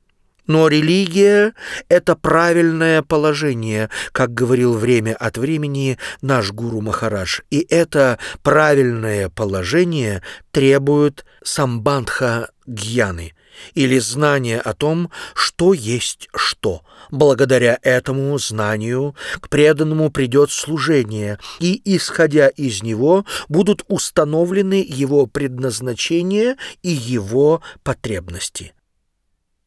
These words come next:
Санатана Госвами, Ачарья, Самбандха Гьяны. "Кто я? Где я? Что я?" Все эти вопросы,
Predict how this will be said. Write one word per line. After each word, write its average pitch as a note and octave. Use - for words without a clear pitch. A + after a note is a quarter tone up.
Санатана B2+
Госвами, C3
Ачарья, F2+
Самбандха A2+
Гьяны. F#2
"Кто D3+
я? D3
Где D3+
я? D3+
Что F3
я?" F#2+
Все A#2
эти A#2
вопросы, D3